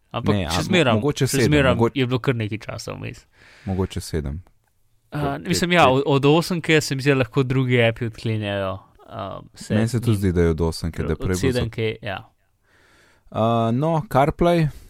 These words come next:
Speaker 2: em, ja, Tim je povedal, Tim, kolega Tim, a ne, iz Appla, je povedal, da so se zdaj zmenili z vsemi proizvajalci avtomobilov za CarPlay.
Speaker 1: Z vsemi večjimi proizvajalci,
Speaker 2: Ve-, no.
Speaker 1: karkoli to pomeni.
Speaker 2: Ja, t-,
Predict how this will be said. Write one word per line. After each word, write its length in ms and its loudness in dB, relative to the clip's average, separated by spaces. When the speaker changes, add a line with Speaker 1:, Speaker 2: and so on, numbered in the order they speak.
Speaker 2:
em, 640 -2
ja, 240 2
Tim 280 -2
je 80 2
povedal, 460 -2
Tim, 260 -4
kolega 320 0
Tim, 240 -2
a 100 0
ne, 140 0
iz 100 -4
Appla, 300 0
je 140 0
povedal, 540 4
da 240 4
so 360 -2
se 140 0
zdaj 200 6
zmenili 380 4
z 100 0
vsemi 380 2
proizvajalci 640 0
avtomobilov 580 -4
za 220 0
CarPlay. 420 0
Speaker 1:
Z 60 -6
vsemi 260 -2
večjimi 540 -2
proizvajalci, 640 -8
Speaker 2:
Ve-, 160 0
no. 180 -2
Speaker 1:
karkoli 160 0
to 140 -14
pomeni. 480 -10
Speaker 2:
Ja, 160 2
t-, 160 -16